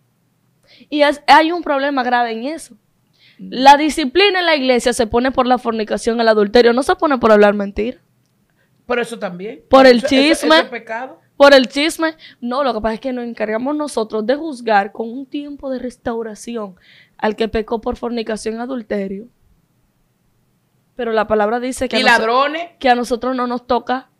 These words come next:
Speaker 1: juzgarlos, que
Speaker 2: ¿Y
Speaker 1: los
Speaker 2: los
Speaker 1: va a juzgar
Speaker 2: ladrones?
Speaker 1: Dios. Le voy a poner este caso cultural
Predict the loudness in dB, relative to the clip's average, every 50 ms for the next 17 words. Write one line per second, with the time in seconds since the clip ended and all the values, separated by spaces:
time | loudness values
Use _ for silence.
0 | _ _ _ _ _ _ _ _ _ _ _ _ _ _ _ _ _ _ _ _
1 | _ _ _ -4 -4 -2 -2 -4 0 2 4 4 4 2 -2 -6 -6 -8 -10 -14
2 | -20 -20 -20 _ _ _ _ _ _ _ _ 0 2 4 4 4 6 6 6 6
3 | 6 4 6 8 6 6 6 6 0 -2 -2 -6 _ -4 -2 0 0 0 -2 -2
4 | -4 -6 -6 -4 -8 -8 -8 -8 -10 -8 -8 -10 -8 -8 -8 -6 -4 -6 -6 -6
5 | -6 -6 -6 -4 -4 -8 -10 -14 -18